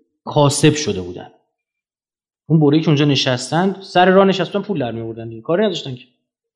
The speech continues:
ملت می‌اومدن حق و حساب می‌دن، عوارضی بود. کارتو می‌کشیدن رد می‌شدن. کارت هم نمی‌کشیدن، هیچی، باز سرشو می‌ذاشت می‌رفت. خیلی خطرناک بود. گفتن: «ما از زمانهای بسیار قدیم خدا را پروردگار همه چیز می‌دانستیم،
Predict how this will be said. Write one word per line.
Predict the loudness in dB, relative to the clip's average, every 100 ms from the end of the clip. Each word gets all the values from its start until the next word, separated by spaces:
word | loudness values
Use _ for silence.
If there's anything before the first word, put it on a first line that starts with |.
| _
ملت | 2 4 4
می‌اومدن | 4 4 4
حق | 2 2
و | 2
حساب | 4 6
می‌دن، | 6 6
عوارضی | 6 4 4 4 0
بود. | -2 -6 -16 _ _
کارتو | 0 2 4
می‌کشیدن | 4 2 0 0
رد | 0 -2
می‌شدن. | -6 -8 -12 -14 _ _ _ -2
کارت | 0 2
هم | 2
نمی‌کشیدن، | 0 0 -2 0 0 0
هیچی، | -2 -2
باز | -2
سرشو | 0 -2 -2
می‌ذاشت | -6 -8 -12
می‌رفت. | -16 -20 _ _ _ _ _ _ _ -16 -16 _ _ _
خیلی | 0 0
خطرناک | 0 -2 -4 -6 -10
بود. | -18 _ _ _ _ _ _ _ _ _ _ _ _ _ _ _ _ _ _ _
گفتن: | 2 2 4 4 4 2 2
«ما | 4
از | 4
زمانهای | 4 4 4
بسیار | 4 2 2 0
قدیم | 2 2 0
خدا | 2 4 6
را | 4
پروردگار | 4 4 4 4 4 6
همه | 6 4
چیز | 2 0 -2
می‌دانستیم، | -2 -6 -8 -14